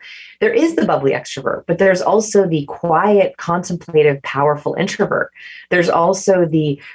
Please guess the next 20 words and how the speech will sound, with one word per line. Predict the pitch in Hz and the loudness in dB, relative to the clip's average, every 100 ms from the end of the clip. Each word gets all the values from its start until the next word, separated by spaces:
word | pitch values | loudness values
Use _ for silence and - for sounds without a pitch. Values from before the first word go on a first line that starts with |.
| _ | _
compassionate, | - 175 165 - 170 190 - 165 151 - | -4 -2 -2 -4 -4 -4 -2 0 0 -2
empathetic, | 170 180 185 185 156 147 143 | -4 -2 -2 0 0 0 -2
nurturing | 147 143 151 - - 147 135 | -2 0 0 -2 0 2 0
healer. | - - 202 196 - - - - - - | -6 0 0 2 -2 -6 -12 -20 -20 -10
And | 147 143 | -6 -2
so | 147 139 - | -2 -2 -6
the | 175 | -2
way | 180 185 220 | -2 0 2
that | 233 220 | 2 2
you | 185 | 0
use | 165 170 226 226 | 0 2 2 2
those | 180 165 147 | 2 2 -2
cues | - - 135 135 - - - | -6 0 2 0 -6 -20 -4
makes | 165 175 180 - | 0 2 0 -2
your | 170 180 | 0 2
unique | 170 160 151 143 - - _ | 2 2 2 -2 -10 -18 _
cake, | - 156 - - - | -2 -2 -2 -6 -2
your | 165 | 2
unique | 143 135 120 - - | 2 0 -4 -8 -2
flavor. | 107 - - 160 | 0 0 -2 -6